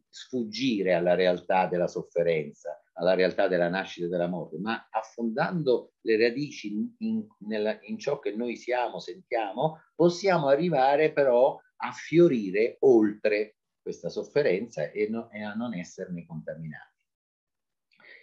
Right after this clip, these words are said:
E poi viene detto, co-, poiché non è facile vincere l'attaccamento alle convinzioni, ai diritti, l'uomo analizzi questo aggrapparsi alle idee.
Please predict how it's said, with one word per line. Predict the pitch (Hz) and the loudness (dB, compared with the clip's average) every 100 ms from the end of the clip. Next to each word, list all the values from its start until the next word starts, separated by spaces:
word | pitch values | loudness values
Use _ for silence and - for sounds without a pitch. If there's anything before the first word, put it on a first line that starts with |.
| _ | _
E | - - | -10 2
poi | 143 | 2
viene | 101 95 95 | 4 0 0
detto, | 90 - 80 | -4 -4 -14
co-, | - 202 208 208 | 2 6 6 4
poiché | 139 151 160 226 | 4 2 2 0
non | 190 135 160 | 0 0 0
è | |
facile | 180 - 82 69 - - 73 - - _ _ - | -2 -4 -6 -6 -14 -14 -12 -12 -16 _ _ -6
vincere | 123 127 92 - 87 80 76 | -2 -2 -2 -4 -4 -4 -6
l'attaccamento | 95 98 110 104 107 123 165 - 92 | -4 0 -2 -2 -2 0 -2 -2 -2
alle | 87 80 | -2 -2
convinzioni, | 85 82 82 78 90 73 69 78 233 | -4 -4 -4 -6 -6 -6 -6 -14 -14
ai | - - _ _ _ | -18 -20 _ _ _
diritti, | 151 214 _ _ _ _ _ | -10 -10 _ _ _ _ _
l'uomo | 135 175 196 165 143 135 | 2 6 8 6 4 -2
analizzi | - 127 143 160 170 - - - | -2 -2 0 0 -2 -4 -10 -2
questo | 123 - 127 | -2 0 0
aggrapparsi | 120 113 110 - 82 80 - 95 85 85 | 2 0 0 -4 -4 -6 -12 -14 -10 -8
alle | 82 | -6
idee. | 80 - - - - | -6 -10 -16 -20 -20